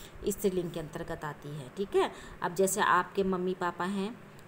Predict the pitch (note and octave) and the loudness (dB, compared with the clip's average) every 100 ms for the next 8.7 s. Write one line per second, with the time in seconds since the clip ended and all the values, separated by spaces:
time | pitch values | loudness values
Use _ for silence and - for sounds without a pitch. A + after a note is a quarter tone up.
0 | - G3+ D#4+ D4 G3+ - F3 - - G3 | -6 -2 -2 -2 -2 2 2 0 4 4
1 | F#3+ F#3 F3 F3 F#3+ G#3+ G3+ G#3 G3+ - | 4 2 0 2 0 0 0 0 -2 0
2 | A3+ G3+ - - - G3+ - - F#3+ G3+ | 0 0 -4 -10 -6 -6 -6 -4 0 2
3 | G3+ A3 A3 G#3 A3 A#3 C4 E4 - - | 2 -2 0 0 -2 -4 -2 -2 0 6
4 | G3+ F#3 F3+ D#3+ D3+ D3+ C#3+ C#3 - - | 8 6 4 -4 -6 -6 -6 -8 -12 -14
5 | - - F3+ F3+ F3+ G3+ G3 G3+ G#3 G#3 | -10 0 4 4 2 0 2 2 2 -2
6 | G#3 A3 G#3 G#3 A3 A#3+ C4 F#4 - - | -2 0 0 0 -4 -2 0 0 -2 -4
7 | G3 - G#3 F#3 E3+ E3 D#3 D#3 D3 D3+ | -4 0 0 2 -2 -2 -4 -6 -8 -8
8 | - - - - G#3 C4 G4 | -10 -14 -18 -6 -4 4 4